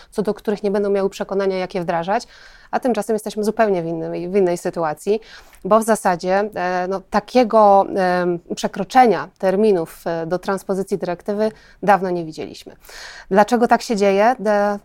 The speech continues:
trudno powiedzieć, e, chyba najłatwiej przychodzi nam ocenić to jako brak woli politycznej, to jest temat trudny, ale ja nie mam przekonania, że sama dyrektywa jest trudna do implementowania.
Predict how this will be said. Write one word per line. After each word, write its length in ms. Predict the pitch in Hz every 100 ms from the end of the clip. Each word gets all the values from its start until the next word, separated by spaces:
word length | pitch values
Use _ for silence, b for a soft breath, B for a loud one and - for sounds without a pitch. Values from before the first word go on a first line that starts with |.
| -
trudno 260 | 311 277 269
powiedzieć, 580 | 226 254 240 247 -
e, 240 | 226 220 220 208
chyba 220 | 220 240
najłatwiej 440 | 233 247 254 226
przychodzi 400 | - 208 220 208
nam 160 | 208 202
ocenić 320 | 196 214 202
to 80 | 220
jako 200 | 208 190
brak 240 | 208 190
woli 240 | 208 202 196
politycznej, 520 | 196 190 226 - 233
to 80 | 233
jest 120 | -
temat 280 | 214 208 -
trudny, 520 | 220 180 202 233 302 B B B B B -
ale 220 | 233 311
ja 100 | 311
nie 100 | 359
mam 140 | 339 285
przekonania, 520 | 247 254 254 254 233
że 120 | 226
sama 260 | - 240 208
dyrektywa 400 | 214 - 262 208
jest 140 | -
trudna 260 | 185 175 165
do 140 | 165
implementowania. 840 | 170 190 175 175 175 165 92 -